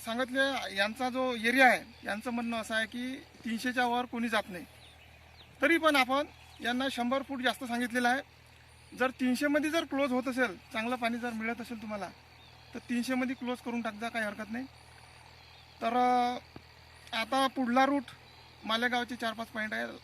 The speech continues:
या ठिकाणी जर कोणी आणखी जर भेटलं तर त्यांचा पण करू आपण. आणि उद्या, अ, मनमाड, मालेगाव मनमाडचे चार पाच पॉइंट आहे. नंतर जालना, जालन्यामध्ये अंबड,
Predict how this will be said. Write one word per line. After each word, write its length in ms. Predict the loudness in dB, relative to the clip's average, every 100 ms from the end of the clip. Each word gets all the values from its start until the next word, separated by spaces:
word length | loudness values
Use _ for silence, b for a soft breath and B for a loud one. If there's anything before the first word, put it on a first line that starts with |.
| -20 -12 0
या 100 | 2
ठिकाणी 380 | 4 8 8 8
जर 260 | 4 4
कोणी 420 | 0 -2 -2 -2 -6
आणखी 340 | -6 -6 -8
जर 140 | -8
भेटलं 280 | -8 -10 -10
तर 40 | -6
त्यांचा 320 | -6 -4 -6
पण 140 | -8
करू 200 | -6 -6
आपण. 240 | -6 -6 -8 -10 -18 -18 -20 -20 -20 -20 -20 -16 -8
आणि 360 | -4 -4 -6 -8
उद्या, 400 | -6 4 4 4 -4 -18 -20 -20 -20 -20 -12
अ, 180 | -10 -4
मनमाड, 420 | 0 4 4 4 -2 -20 -20 -20 -20 -20 -4
मालेगाव 400 | -2 0 0 -2
मनमाडचे 540 | -4 -4 -6 -6 -10
चार 200 | -8 -8
पाच 140 | -8 -10
पॉइंट 280 | -8 -6
आहे. 80 | -8 -12 -20 -20 -20 -20 -12
नंतर 480 | -6 -4 0 0 0 -4 -18 -20 -20 -20 -2
जालना, 360 | 2 4 4 4 0 -18 -20 -20 -20 -20 -20 -20 -20 -20 -20 -8 0
जालन्यामध्ये 440 | 2 4 4 4
अंबड, 320 | 4 4 4